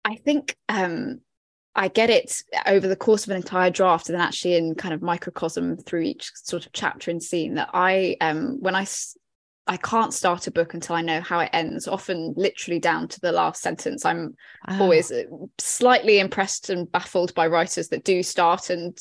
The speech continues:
Speaker 1: do a process of discovery and don't know how it, exactly a book ends. For me, the way that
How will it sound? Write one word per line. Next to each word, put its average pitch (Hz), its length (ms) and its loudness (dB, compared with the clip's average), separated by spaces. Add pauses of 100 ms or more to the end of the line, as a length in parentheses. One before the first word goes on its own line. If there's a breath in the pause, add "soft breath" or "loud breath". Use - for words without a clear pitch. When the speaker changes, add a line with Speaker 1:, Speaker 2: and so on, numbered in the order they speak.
(120)
Speaker 1:
do 170 100 6
a 160 40 4
process 170 340 -2
of 160 80 -6
discovery 160 480 -2
and 165 160 -2
don't 156 160 2
know 165 100 -2
how 170 220 2
it, 156 200 -2
exactly - 420 -2
a 165 40 2
book - 240 -6
ends. 113 320 -2 (320 loud breath)
For 202 100 4
me, 196 400 4 (340 loud breath)
the 180 80 6
way 190 360 6
that 185 240 0